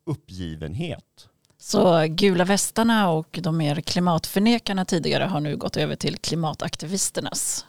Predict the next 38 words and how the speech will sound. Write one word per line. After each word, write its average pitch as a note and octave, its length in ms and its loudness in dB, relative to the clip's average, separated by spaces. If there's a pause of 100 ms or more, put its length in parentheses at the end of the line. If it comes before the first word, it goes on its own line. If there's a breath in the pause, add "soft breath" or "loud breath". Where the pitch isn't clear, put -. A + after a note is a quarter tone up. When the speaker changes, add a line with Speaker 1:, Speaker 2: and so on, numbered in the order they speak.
(140)
Speaker 2:
eh, E3+ 140 -16 (340)
spelplan? - 640 -2 (800 loud breath)
Speaker 1:
Ja, E3+ 380 6
alltså D#3 160 4
jag D3 80 2
tror D#3 120 2
inte C#3+ 140 0
det D#3 40 2
är E3+ 40 0
samma C#3+ 260 2
individer, C#3 760 0
men A2 100 -4
jag B2 120 -4
tror B2 300 -4
att B2 120 -4
klimat- C3+ 340 -2
Speaker 2:
Men G3 120 4
agerandet G#3 540 4
är E3 40 8
ju E3 60 4
Speaker 1:
Ja. B2+ 280 6
Speaker 2:
rätt A3 240 0
lika. - 360 0 (120)
Speaker 1:
Precis. D3 260 -2
Speaker 2:
Mm. G3+ 140 2 (100)
Speaker 1:
Jo, C3 120 -2
men C#3+ 120 0
jag C#3 120 0
tror B2+ 240 -2
att B2 120 -2
de B2 140 -2
här, A2+ 160 0
eh, B1 440 -10
klimataktivisterna A2+ 1040 -4
har C#3 120 -2
börjat, A#2+ 380 -4
liksom, A2+ 260 -10
inspireras G#2+ 920 -6